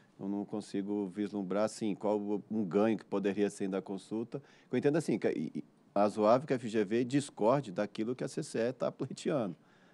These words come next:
Mas o que que a consulta pública poderia ganhar em tendo esse tipo de discussão? Eu acho que ela vai continuar tendo a opinião dela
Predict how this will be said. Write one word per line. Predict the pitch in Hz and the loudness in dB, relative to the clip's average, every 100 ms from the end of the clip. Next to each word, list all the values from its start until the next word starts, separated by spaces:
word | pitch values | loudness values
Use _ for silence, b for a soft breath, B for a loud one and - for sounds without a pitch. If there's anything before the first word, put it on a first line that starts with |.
| - | -4
Mas | 101 104 | -2 0
o | |
que | - | 0
que | 110 | 0
a | 139 | 0
consulta | 143 - 117 117 | -2 -4 -2 -2
pública | - 120 127 117 | 0 -2 -2 -2
poderia | - 110 107 113 | -2 0 2 2
ganhar | 107 110 101 104 113 120 | 2 2 4 4 4 0
em | |
tendo | 101 110 107 | -4 0 -2
esse | 104 104 | -2 -6
tipo | - 98 101 | -6 -4 -6
de | |
discussão? | 92 - 98 - 92 - b b - | -6 -10 -10 -4 -6 -6 b b -6
Eu | - | -4
acho | 104 | 0
que | |
ela | 120 113 - 101 - 95 | 0 0 -2 -6 -6 0
vai | 101 120 | 2 4
continuar | 131 - 117 113 113 | 2 0 4 6 6
tendo | - 110 | 4 0
a | 113 | 0
opinião | 110 110 113 | 0 -2 -2
dela | 120 113 123 | 0 0 0